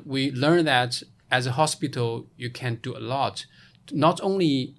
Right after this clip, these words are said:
green your service and the building, but also by doing that, you can provide a better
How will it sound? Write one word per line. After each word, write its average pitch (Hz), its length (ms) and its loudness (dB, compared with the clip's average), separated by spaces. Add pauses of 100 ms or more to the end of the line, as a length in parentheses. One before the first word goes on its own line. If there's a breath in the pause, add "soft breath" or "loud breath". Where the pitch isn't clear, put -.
green 170 520 4
your 123 360 -2
service 135 540 0 (220)
and 110 300 -4
the 113 60 -4
building, 135 500 2 (240 loud breath)
but - 180 -2
also 127 460 -2 (100)
by 117 140 2
doing 143 360 2
that, 110 280 0 (260 loud breath)
you 127 100 -6
can 123 180 -2
provide 120 440 -2
a 120 120 -6
better 120 580 -2